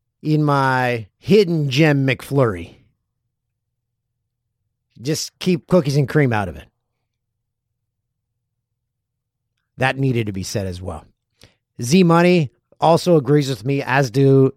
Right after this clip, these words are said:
does producer Tim, that cookies and cream is the worst flavoring. Thanks, guys, for being on my team.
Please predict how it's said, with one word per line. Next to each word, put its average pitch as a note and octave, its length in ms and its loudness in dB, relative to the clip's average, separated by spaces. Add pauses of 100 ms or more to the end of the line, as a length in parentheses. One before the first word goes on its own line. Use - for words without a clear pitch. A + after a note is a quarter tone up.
does C3+ 260 2
producer C3 440 -2
Tim, A#2 400 0 (420)
that - 140 -10
cookies D3 360 0
and C#3+ 100 0
cream A#2 420 -2 (280)
is A2+ 280 -4
the A#2+ 160 -8
worst A#2+ 480 -4
flavoring. F#2+ 480 -10
Thanks, F#3+ 240 2
guys, D#3+ 260 2
for D3+ 140 -4
being C#3+ 220 -2
on B2+ 120 -4
my A#2+ 140 -4
team. D3+ 400 2